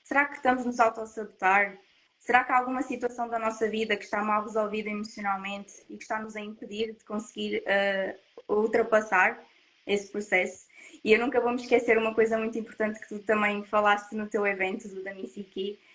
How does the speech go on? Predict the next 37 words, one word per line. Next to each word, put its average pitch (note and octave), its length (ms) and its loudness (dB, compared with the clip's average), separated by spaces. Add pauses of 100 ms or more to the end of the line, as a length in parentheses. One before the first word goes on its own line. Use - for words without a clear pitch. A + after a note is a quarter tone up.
(300)
que A3+ 320 4
foi, G3 560 4
ahm, G3+ 600 4
muitas A#3 300 2
das B3 140 4
vezes A#3+ 220 2
existem A3+ 440 0
estes - 240 -2
programas G#3 500 0
de - 60 -10
desenvolvimento G3 640 -8
pessoal E3+ 480 -4
que - 80 -20
são D#4 140 2
importantes, C4+ 800 0 (320)
mas A3+ 360 4
as B3 100 2
pessoas C4 220 -2
saem B3+ 260 2
lá A3+ 200 6
super C#4+ 380 2
motivadas, A#3 760 2
com - 100 -2
o A3+ 40 2
objetivo A#3 380 -4
super A3+ 380 -4
traçado, G#3+ 800 0
com A3 140 -2
um A3 340 -6
pico B3 440 -8
de A#3 500 2
motivação B3 680 -8
muito A#3 420 -14
alto, A3 400 2
mas A3 160 -10
depois A3 520 -4 (720)
começa A3+ 640 0